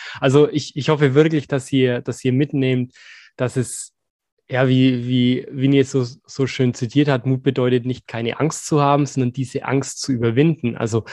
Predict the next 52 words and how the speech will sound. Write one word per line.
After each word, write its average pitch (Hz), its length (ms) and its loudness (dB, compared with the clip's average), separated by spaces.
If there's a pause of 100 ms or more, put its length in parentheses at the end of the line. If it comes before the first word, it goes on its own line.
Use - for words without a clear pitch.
(180)
das 139 120 4
ist 143 160 0
wirklich 147 240 4
das, 151 220 -2
was 127 120 -2
es 131 120 -4
am 131 140 0
Ende 123 260 0
ausmacht, 127 460 0
durch 139 220 -2
so - 140 -6
eine 123 240 -2
Angst 120 300 -6
durchzugehen. 127 680 -2 (640)
Und 123 640 2
dass 123 220 -4
ihr 127 160 2
auch 127 160 2
diesen 131 280 -6
Ostrich-Effekt 143 840 -2
immer 131 400 0
im 123 160 -6
Kopf - 400 -4
habt, 135 360 -4
äh, 127 240 -12 (440)
ja, 127 160 0
dass 127 180 -2
man 127 240 0
jetzt 131 220 -14
nicht 143 200 -2
den 127 100 0
Kopf - 260 -2
in 139 80 4
den 131 80 2
Sand 147 260 -4
steckt, - 260 -6
wenn 139 100 2
es 131 160 -8
mal 123 200 -2
anders 170 420 -2
läuft, 120 280 -2
sondern 123 220 -2
da 127 180 -2
auch 131 180 -4
Verantwortung 151 580 -4
zu - 180 -12
übernehmen 143 480 0
und 139 120 -2
zu - 120 -16
sagen, 135 320 0
ja, 127 100 2
ne-, 127 240 0